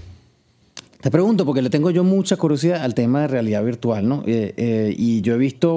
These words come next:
o sea, he visto cosas que han tardado en levantar pero yo pienso cuando esta cosa levante, va a ser brutal, mano, porque literalmente tú vas a poder ir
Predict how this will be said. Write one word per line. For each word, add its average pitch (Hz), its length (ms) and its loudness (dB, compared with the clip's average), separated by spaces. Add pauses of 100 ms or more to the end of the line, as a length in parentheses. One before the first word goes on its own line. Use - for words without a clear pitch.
o 131 120 -6 (560)
sea, - 140 0
he 139 60 2
visto 160 240 0
cosas 185 320 -2
que 170 120 0
han 147 140 0
tardado 156 720 -2
en 160 80 0
levantar 117 640 -2 (600)
pero 113 80 2
yo 113 160 0
pienso 156 300 0
cuando 135 160 0
esta 143 160 -4
cosa 165 200 -2
levante, 127 640 -2
va 104 60 -10
a - 60 -8
ser 123 180 -2
brutal, 123 640 -2
mano, - 220 -6
porque 107 240 -2
literalmente 143 760 0
tú 165 140 0
vas 160 140 0
a 170 100 0
poder 123 260 0
ir 156 320 0